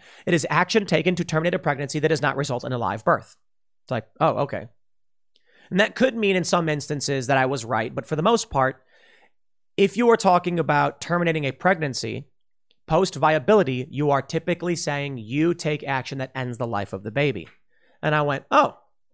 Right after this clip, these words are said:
So I would say, I would put it this way. There are some instances where I probably would have been right. Um, but for the most part, when we're talking about the bills in question,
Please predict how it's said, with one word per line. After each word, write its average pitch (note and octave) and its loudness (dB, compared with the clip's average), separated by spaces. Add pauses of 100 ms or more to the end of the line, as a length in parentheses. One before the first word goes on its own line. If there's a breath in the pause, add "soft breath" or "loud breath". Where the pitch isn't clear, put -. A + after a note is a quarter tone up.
(720)
So F3+ 2 (1300 soft breath)
I A#3 4
would B3 2
say, A#3 2
I G3+ 4
would A3+ 2
put G#3 2
it - -10
this D#3+ -2
way. C3+ 0
There D3 2
are D#3+ 4
some G#3+ 2
instances D#3+ -2
where C#3+ 2
I D3 4
probably C#3+ 0
would E3+ 2
have D#3 4
been B2+ 0
right. A#2+ -2 (580)
Um, C#3 2
but C#3+ 0
for D#3+ 4
the D3+ 0
most G#3 2
part, C#3 2
when C#3 -2
we're C3 0
talking D3+ 0
about D3 2
the C#3+ -2
bills C#3+ 2
in C3 -4
question, C#3+ 0